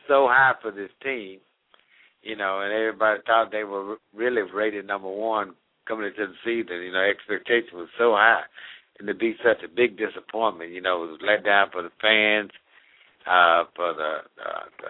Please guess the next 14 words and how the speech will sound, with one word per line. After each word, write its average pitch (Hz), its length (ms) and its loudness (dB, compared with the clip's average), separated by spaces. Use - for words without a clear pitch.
the, - 0 -
the 82 60 -6
an-, 98 380 0
the - 60 -6
analysts 123 540 2
that 104 140 -10
predicted 107 480 -8
them 113 220 -2
to 104 60 -12
be 110 200 -6
the 104 80 -14
best 107 360 -6
team, 117 480 -4
and 90 140 -8